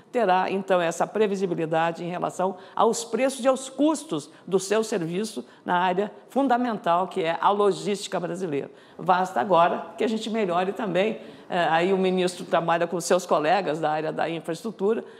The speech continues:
para que a logística brasileira melhore. Melhores estradas, melhores condições, ferrovias, eh, transporte fluvial, ah, os, os modais de transporte que sejam melhores. Mas eu gostaria também, Valtero,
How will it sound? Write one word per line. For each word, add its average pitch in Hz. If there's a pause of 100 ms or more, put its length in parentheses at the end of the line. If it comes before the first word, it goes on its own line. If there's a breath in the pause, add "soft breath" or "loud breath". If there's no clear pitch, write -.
(120)
para 196
que 202
a 170
logística 185
brasileira 156
melhore. 143
Melhores 220
estradas, 170 (200 loud breath)
melhores 175
condições, 170 (200 loud breath)
ferrovias, 165
eh, 160 (100)
transporte 180
fluvial, 170 (220 loud breath)
ah, 165
os, 175
os 175
modais 196
de 160
transporte 165
que -
sejam 165
melhores. 160 (320 loud breath)
Mas 226
eu 247
gostaria 254
também, 240
Valtero, 180